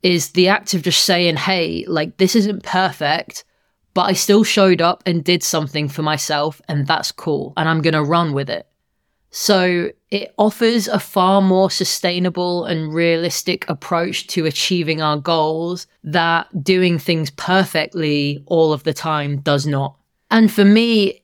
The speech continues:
it's really about starting out exactly where you are with what you have available to you at that moment, which is exactly the way that every human that signs up to Fuzz Culture Club starts. So what I want you to get out of today's episode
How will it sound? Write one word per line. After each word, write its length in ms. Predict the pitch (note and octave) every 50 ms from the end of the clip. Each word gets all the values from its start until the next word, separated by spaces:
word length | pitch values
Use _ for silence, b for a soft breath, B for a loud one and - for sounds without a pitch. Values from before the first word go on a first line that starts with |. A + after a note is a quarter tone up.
| _
it's 260 | - F#3+ F#3 - - -
really 440 | E3+ D#3+ F#3+ G3+ A3 A3 A#3 A3+
about 380 | G3+ G3 G3 F#3+ F#3 F3+ F3+ -
starting 580 | - - - - G3+ F3+ F3+ - - F3+ F3 F3+
out 340 | E3+ D#3+ D#3 D3+ D#3 - _ -
exactly 640 | F#3+ E3 D3 D#3+ D3+ G3 G3 G3 - - A3 G3+ G3
where 180 | F#3+ F#3 F3+
you 220 | F3+ F3+ F3 E3+ E3
are 340 | D3+ C3+ C3 C3+ D#3 E3+ - _ _ _ _ _ _ -
with 240 | F3 E3+ F3 D#3 D3
what 300 | C#3+ E3 F#3 G3 - -
you 120 | G3+ F#3+
have 220 | D3 C#3+ F3+ D#3+
available 520 | E3+ D3 E3 E3 E3 E3 D#3+ D#3 C#3 D3+ C#3+
to 180 | C3+ - - D#3+
you 120 | D3 C#3+
at 200 | C#3+ - D3 C#3+
that 200 | D#3 D#3 - -
moment, 640 | - D#3 D3 D3+ D3+ C#3+ C#3 - - - - - _ _ _
which 300 | - F#3 F#3 F#3+ - -
is 120 | G3 F3 F#3+
exactly 500 | F3+ D#3+ C#3+ D#3+ F#3+ F3+ - - F#3+ F3
the 120 | D#3+ E3+
way 320 | E3 E3 D#3+ D#3 D#3 D#3 C#3
that 180 | D#3 - - -
every 260 | F3 F3+ E3 D3+ E3 D#3
human 440 | C#3+ - E3+ D#3+ D3+ E3 D#3+ D#3
that 120 | D#3 - -
signs 420 | - - E3+ E3 D#3+ D#3+ D3+ C#3+
up 300 | E3+ D#3 D#3 - - _
to 240 | - - E3 D#3 D3
Fuzz 220 | - - D#3+ D3+
Culture 320 | - - E3 D#3 C#3+ - D3
Club 240 | C#3 D3+ D3 C3+ -
starts. 760 | - - - F3+ F3 E3+ D#3+ - - - - - - - - _ _
So 260 | - - F#3+ F3 E3+
what 180 | F3+ G3 G#3 G3+
I 60 | G3
want 300 | F#3 F#3 G#3 G#3+ G#3 -
you 100 | F#3+ E3+
to 120 | D#3 - C#3+
get 100 | - E3
out 120 | - E2+
of 60 | - -
today's 360 | - D3 - E3 D#3+ D3+ D#3+
episode 680 | E3+ - - D3 - E3 D#3 D3+ D3 D3 D3 D3 C#3+